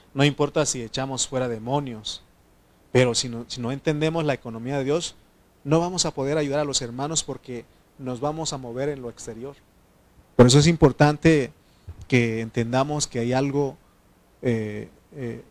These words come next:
profundo, oculto detrás de todo lo que Dios habla en su palabra. Y eso es lo que Dios tiene que abrir nuestro entendimiento, que corra el velo para que nosotros podamos ver. Amén.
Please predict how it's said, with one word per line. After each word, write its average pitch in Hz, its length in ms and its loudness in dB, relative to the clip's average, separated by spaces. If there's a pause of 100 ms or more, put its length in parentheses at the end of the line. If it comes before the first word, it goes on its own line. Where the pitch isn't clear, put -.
(420)
profundo, 143 600 2
oculto 160 540 4
detrás 131 320 0
de 147 100 -4
todo 143 140 -4
lo 139 140 -4
que 117 100 -8
Dios 127 260 -6
habla 131 160 -4
en 127 60 -6
su - 140 -10
palabra. 117 420 0
Y 113 140 -2
eso 135 200 2
es 156 60 -4
lo 123 120 -4
que 127 120 -8
Dios 127 280 -6
tiene 135 240 -8
que 110 320 -10
abrir 131 400 2
nuestro 156 240 -2
entendimiento, 113 800 0 (340)
que 117 160 6
corra 147 260 8
el 131 100 4
velo 165 340 2
para 113 220 -6
que - 100 -16
nosotros 117 320 0
podamos 123 500 -4
ver. 139 260 4
Amén. 120 240 -6